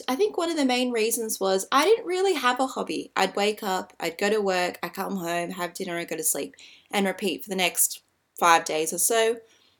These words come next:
On the weekends, I kind of just relax, hang out with my friends, see my family, and that's it. Sometimes I felt like it was Groundhog Day,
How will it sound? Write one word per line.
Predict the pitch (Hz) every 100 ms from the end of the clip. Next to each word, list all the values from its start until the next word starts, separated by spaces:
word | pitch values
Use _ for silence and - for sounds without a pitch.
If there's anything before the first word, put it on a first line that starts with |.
| _
On | 220
the | 220
weekends, | 208 196 214 208
I |
kind | 196 196
of | 190
just | 180
relax, | 185 185 190 196 -
hang | 202 180
out | -
with |
my | 165
friends, | 190 196 190 190 196 - -
see | - 208
my | 185
family, | 180 185 175 180 175
and | - 240
that's | 233 -
it. | 185 - _ _ _ _ _ _ _ _
Sometimes | - 262 330 339 330
I | 269
felt | 247 - 208 196 - -
like | 190 175 180 - - _ _ _ _ _ _ _ _
it | 220
was | 208 202
Groundhog | 180 180 214 220
Day, | 214 220 220 254